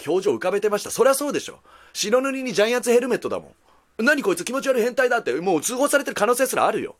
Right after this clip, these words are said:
うん。なんとか今のところね、あの、お達し来てないから大丈夫だと思うんだけどさ。あの、もういいんじゃないか。服一枚羽織れとか。うん。裸気になんないって。その状態では。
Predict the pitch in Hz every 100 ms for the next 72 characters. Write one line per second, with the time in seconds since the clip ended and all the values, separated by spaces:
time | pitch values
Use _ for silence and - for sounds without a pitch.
0 | _ _ _ - 139 85 _ _ 214 247
1 | 143 170 214 214 202 143 185 135 127 117
2 | 123 151 156 - 220 147 135 98 139 175
3 | 110 104 110 151 107 82 80 90 - -
4 | - - - 110 120 123 120 120 135 127
5 | 113 107 104 107 120 180 320 320 196 -
6 | 90 - _ _ - - 208 170 180 175
7 | 120 120 160 135 101 - - 135 107 -
8 | _ _ _ - 233 262 226 233 262 285
9 | 294 247 160 - - - - - - 190
10 | 202 170 180 180 175 160 120